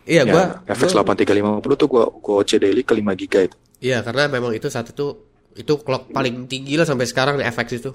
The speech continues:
Speaker 1: Malah rekor clock speed sampai sekarang belum ada yang bisa lewatin kok, F X.
Speaker 2: Tapi begitu gua pakai Ryzen, sekarang nggak pernah gua O C, jarang. Kecuali buat tes game ya.
Speaker 1: Iya.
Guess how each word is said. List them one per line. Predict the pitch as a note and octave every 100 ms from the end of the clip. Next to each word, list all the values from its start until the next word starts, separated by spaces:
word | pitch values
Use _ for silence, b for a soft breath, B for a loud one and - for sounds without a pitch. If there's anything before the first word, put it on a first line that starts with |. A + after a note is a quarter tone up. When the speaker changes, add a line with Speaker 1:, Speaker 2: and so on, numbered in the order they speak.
| -
Speaker 1:
Malah | C3 D#3+
rekor | D#3 - C3+
clock | C#3+ C3
speed | - E3+
sampai | E3 C#3
sekarang | C3 C#3+
belum | D#3+ B2+
ada | A#2 A#2
yang | A#2
bisa | A#2 A#2
lewatin | A2 G#2 G#2+ C#3
kok, | -
F | -
X. | - - - b b _ -
Speaker 2:
Tapi | -
begitu | B2 F#2+ F#2
gua | F2 F2+
pakai | F#2 F#2
Ryzen, | F#2 F2+ E2 F2+
sekarang | - G2 D3
nggak | F#2+
pernah | F2+ F2
gua | E2 F2
O |
C, | - G#2+ - _
jarang. | F#2+ F#2+ G#2 A#2 _
Kecuali | - - E2+
buat | F2 F2+ - _ _ _ -
tes | G2
game | - F#2+ F#2+
ya. | - _ _ _ _
Speaker 1:
Iya. | A#2+ G2+